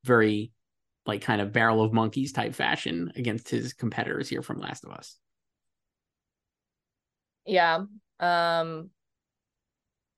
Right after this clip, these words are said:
Speaker 2: like, I, I want James to win 'cause I think, like, that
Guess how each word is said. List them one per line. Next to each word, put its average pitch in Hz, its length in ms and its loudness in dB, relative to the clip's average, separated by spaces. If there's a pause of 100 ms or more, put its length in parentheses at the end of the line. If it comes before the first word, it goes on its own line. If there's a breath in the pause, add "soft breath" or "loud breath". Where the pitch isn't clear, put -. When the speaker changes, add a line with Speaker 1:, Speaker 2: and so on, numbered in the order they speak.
(840)
Speaker 2:
like, 190 160 4
I, 185 220 8 (220)
I 185 160 4
want 165 380 -2
James 226 320 -2
to 269 100 -6
win 262 280 -4
'cause - 180 -8
I 135 100 0
think, 156 200 -6
like, 147 180 -2
that 151 260 -2